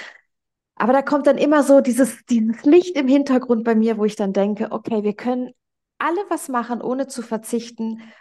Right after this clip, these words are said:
wenn wir bewusst beeinflussen, in was unsere Geldströme investiert werden. Ja, also das ist dann, ohne groß zu verzichten,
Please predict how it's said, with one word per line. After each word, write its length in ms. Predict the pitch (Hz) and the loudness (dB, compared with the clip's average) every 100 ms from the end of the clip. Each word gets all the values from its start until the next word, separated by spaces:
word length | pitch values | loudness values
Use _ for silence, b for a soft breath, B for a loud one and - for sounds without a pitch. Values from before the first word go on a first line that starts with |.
| B | B
wenn 240 | - 208 208 | -2 0 4
wir 180 | 208 202 - | 2 0 -6
bewusst 840 | 220 190 202 285 453 - - - - - | -6 -4 0 2 2 -2 -12 -16 -12 -4
beeinflussen, 1300 | 226 196 214 247 - 240 240 240 247 240 240 240 _ _ _ _ | -4 -2 -4 -6 -8 -6 -6 -6 -6 -6 -6 -14 _ _ _ _
in 260 | 214 190 | -4 -2
was 240 | 202 269 - | -4 -4 -4
unsere 360 | 294 294 269 | -4 -4 -2
Geldströme 680 | 202 202 196 - - 185 185 | 0 0 -2 -6 -4 -2 -2
investiert 600 | 180 180 - - 151 - | -4 -4 -6 -8 -8 -8
werden. 360 | 92 92 170 - _ _ _ _ _ _ _ _ | -8 -8 -12 -16 _ _ _ _ _ _ _ _
Ja, 340 | 175 196 247 - | -6 -4 -4 -2
also 160 | 190 | 0
das 240 | 208 285 294 | 2 2 2
ist 160 | - | 0
dann, 200 | 269 262 254 | 0 0 0
ohne 340 | 285 339 403 | 4 4 4
groß 380 | 359 247 277 269 | 2 2 0 0
zu 80 | 247 | -6
verzichten, 720 | - 208 - 254 - 240 | -4 -4 -4 -6 -6 -8